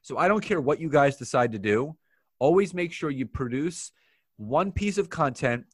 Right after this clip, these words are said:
at least four to five times a week. You don't have to do it every day.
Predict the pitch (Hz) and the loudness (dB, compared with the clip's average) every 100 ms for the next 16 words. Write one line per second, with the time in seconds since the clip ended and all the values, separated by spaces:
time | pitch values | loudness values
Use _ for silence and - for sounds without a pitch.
0 | _ _ - 135 - 143 160 147 - _ | _ _ -4 -4 -4 -4 -4 -4 -10 _
1 | _ _ 180 196 202 202 - 160 131 147 | _ _ 0 2 2 0 -6 -16 -2 2
2 | 143 143 - 123 113 110 107 _ - 110 | 2 0 -6 -4 -4 -6 -12 _ -10 -6
3 | 110 101 _ - 127 190 208 202 190 196 | -6 -8 _ -10 2 4 4 2 2 4
4 | 190 196 170 160 156 156 | 4 4 6 6 6 2